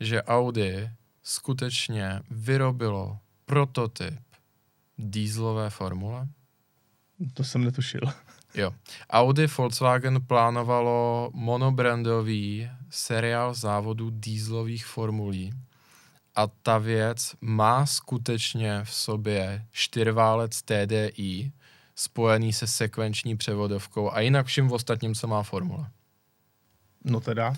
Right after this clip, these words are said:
Speaker 1: Vznikla v jediné, v jednom jediném exempláři, nápad se neuchytil, možná, možná to přišlo divákům smrduté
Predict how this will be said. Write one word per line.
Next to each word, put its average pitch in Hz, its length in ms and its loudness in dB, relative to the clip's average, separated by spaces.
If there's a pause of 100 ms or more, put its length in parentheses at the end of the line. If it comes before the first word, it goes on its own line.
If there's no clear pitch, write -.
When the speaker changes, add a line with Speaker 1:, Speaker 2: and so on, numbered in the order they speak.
(400)
Speaker 1:
Vznikla 151 340 6
v 139 80 4
jediné, 160 580 4
v 131 80 2
jednom 151 280 6
jediném 139 420 4
exempláři, 123 920 2 (560)
nápad 120 300 2
se 139 140 2
neuchytil, 127 880 0 (960)
možná, 117 720 2
možná 113 280 0
to 113 120 -2
přišlo 113 320 -4
divákům 110 440 0
smrduté 117 840 -2